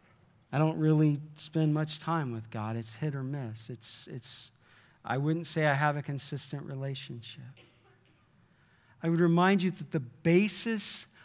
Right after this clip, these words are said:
of your walk with God is by faith. The gospel is received by faith. It is a walk of faith whereby the power and the righteousness of God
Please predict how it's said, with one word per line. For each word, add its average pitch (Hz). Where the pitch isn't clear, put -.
of 151
your 151
walk 151
with 147
God 151
is 135
by 127
faith. -
The 165
gospel 180
is 160
received 185
by 131
faith. 120
It 151
is 143
a 143
walk 147
of 165
faith 120
whereby 165
the 151
power 208
and 165
the 156
righteousness 165
of 147
God 135